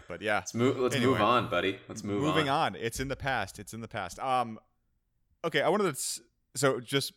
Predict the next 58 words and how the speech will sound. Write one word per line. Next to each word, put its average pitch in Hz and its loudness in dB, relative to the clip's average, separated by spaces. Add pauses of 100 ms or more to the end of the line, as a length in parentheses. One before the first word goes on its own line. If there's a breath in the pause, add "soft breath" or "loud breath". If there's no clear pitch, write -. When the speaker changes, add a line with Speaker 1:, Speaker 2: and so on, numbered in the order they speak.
Speaker 1:
as, 120 -2 (100)
as 120 0
a 113 -8
preface, 127 0
I 123 0
have 107 0
a 98 -8
few 113 -8
things 110 -6
I 110 -2
want 101 -6
to 113 -6
talk 101 -4
about 101 -8
that 92 -6
aren't 110 -4
gambling 160 -2
because 104 -4 (120)
I 107 0
hate 110 -4
the 104 -6
lines 92 -6
for 92 -16
this 85 -14
week. 90 -12
I 95 -8
don't, 98 -6 (100)
I'm 101 -10
not 101 -2
super 113 -6
into 120 -6
it. - -4 (320 soft breath)
I 104 -10
think 98 -10
they're 107 2
all 107 4
really, 110 -2
really 107 -2 (300)
set - -2
well 101 -2 (200 soft breath)
for, 104 -8
like, 92 -6
over-unders 104 -2
and 101 -4
spreads. 110 -4
So 104 -4
it's, - -10 (100)
I, 95 -2 (140)
I'm, 107 -6 (100)
I'm 135 -10
not 160 0 (400)
placing 135 -6
many 117 -2
bets 95 -2
this, 101 -4
this 98 -8
week. 90 -10 (160)
But - 2